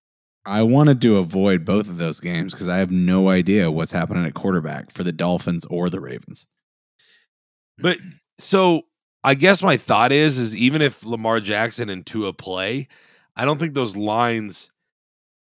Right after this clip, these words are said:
Speaker 2: like, I don't think those lines really reflect them not playing. I think the, the Bengals and the Bills could win by a lot more with the backup Q Bs in.
Speaker 1: Yeah, that's fair, maybe. I think if Lamar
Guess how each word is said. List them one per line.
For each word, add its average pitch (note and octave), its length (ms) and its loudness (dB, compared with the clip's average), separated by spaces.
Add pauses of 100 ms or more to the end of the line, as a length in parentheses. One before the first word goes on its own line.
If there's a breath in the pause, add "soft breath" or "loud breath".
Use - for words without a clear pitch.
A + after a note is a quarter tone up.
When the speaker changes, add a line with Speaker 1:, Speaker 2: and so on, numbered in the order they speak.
(540)
Speaker 2:
like, B2 120 -6
I C#3 120 4
don't F#3 160 0
think F3+ 160 -2
those D3 200 0
lines A#2+ 360 2
really A2+ 340 2
reflect G2+ 600 -2
them E2+ 320 -10
not F2 280 -2
playing. - 460 -14
I A2 140 -2
think B2+ 220 0
the, A2 300 4
the G#2+ 100 -6
Bengals A2+ 420 -4
and G#2+ 80 -10
the G2+ 60 -8
Bills G2+ 260 -6
could G2 120 -6
win G2 200 -4
by F#2 100 2
a F2 100 2
lot F#2+ 320 2
more F2+ 460 -2
with E2 220 -6
the F2+ 100 -12
backup F2 500 -2
Q - 200 -12
Bs D2 260 -10
in. - 280 -20 (440)
Speaker 1:
Yeah, G2+ 320 -4 (160)
that's B2+ 220 -6
fair, F2 400 -4 (240)
maybe. E2+ 380 -6 (800 soft breath)
I B2+ 100 -4
think F3+ 240 2
if D#3+ 140 2
Lamar G2+ 1080 2